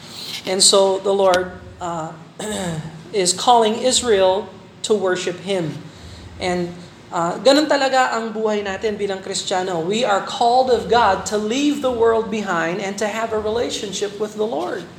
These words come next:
So verse number one, "And Moses called all Israel and said unto them, Hear, O Israel, the statutes and judgments which I speak in your ears this day,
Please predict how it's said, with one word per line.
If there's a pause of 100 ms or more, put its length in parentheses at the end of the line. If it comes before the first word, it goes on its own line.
(760)
So
verse
number
one,
"And
Moses
called (240)
all
Israel
and
said
unto
them,
Hear,
O
Israel,
the
statutes
and
judgments (480)
which
I
speak
in
your
ears
this
day,